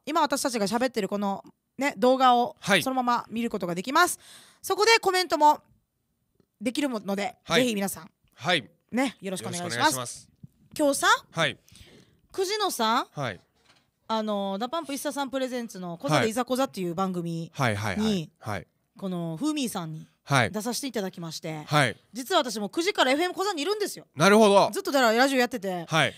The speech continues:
Speaker 1: でも私の中でも楽しすぎて、ラジオが。
Speaker 2: はいはいはい。
Speaker 1: 私ラジオ好きなんだなと思ったわけ。
Speaker 2: はい。
Speaker 1: 本当にさ、九時からいる感じしない。まだ十五、十五分ぐらいしか経ってない感じがする。
Speaker 2: ここ来て十五分ぐらい。
Speaker 1: エフエムこざ来て、
Speaker 2: はい。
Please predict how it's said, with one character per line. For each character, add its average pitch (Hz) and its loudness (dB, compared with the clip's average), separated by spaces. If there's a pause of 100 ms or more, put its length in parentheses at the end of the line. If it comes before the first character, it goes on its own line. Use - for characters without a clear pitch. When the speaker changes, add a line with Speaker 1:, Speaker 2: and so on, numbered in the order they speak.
(440)
Speaker 1:
で 320 -2
も 359 6
私 440 4
の 523 2 (100)
中 359 2
で 277 0
も 208 -6
楽 - -8 (180)
し 494 0
す - -4
ぎ 403 -2
て、 381 -2
ラ 277 2
ジ 247 -8
オ - -2
が。 208 0
Speaker 2:
は 180 10
い 135 4
は 135 0
い 117 0
は 117 -2
い。 - 0
Speaker 1:
私 190 -8
ラ 311 0
ジ 381 -4 (120)
オ 403 -6
好 - -4
き 403 -4
な 466 0
ん 403 -4
だ 277 0
な 269 0
と 254 -14
思 233 -10
っ - -12
た 294 -8
わ 254 -8
け。 175 -16
Speaker 2:
は 139 0
い。 90 -6 (540)
Speaker 1:
本 453 -4
当 427 -2
に 427 -6
さ、 392 -2
九 392 -6
時 392 -4
か 330 0
ら 214 -2
い 240 -6
る 269 -6
感 240 -8
じ 175 -10
し 226 -10
な 202 -10
い。 - -8
ま 226 -8
だ 330 -4
十 302 -6
五、 339 -12 (160)
十 269 -4
五 415 2
分 403 0
ぐ 233 -2
ら 196 0
い - -4
し - -12
か 175 -16
経 285 -8
っ 277 -10
て 226 -10
な 214 -8
い 220 -8
感 247 -10
じ 202 -2
が - -
す - -
る。 190 -2
Speaker 2:
こ 170 4
こ - -10
来 - -8
て 143 0
十 123 -2
五 135 4
分 139 0
ぐ - -
ら - -
い。 - -2
Speaker 1:
エ - -2
フ - 0
エ - 2
ム - -4
こ 403 2
ざ 403 2
来 - -6
て、 262 2
Speaker 2:
は 120 -2
い。 95 -12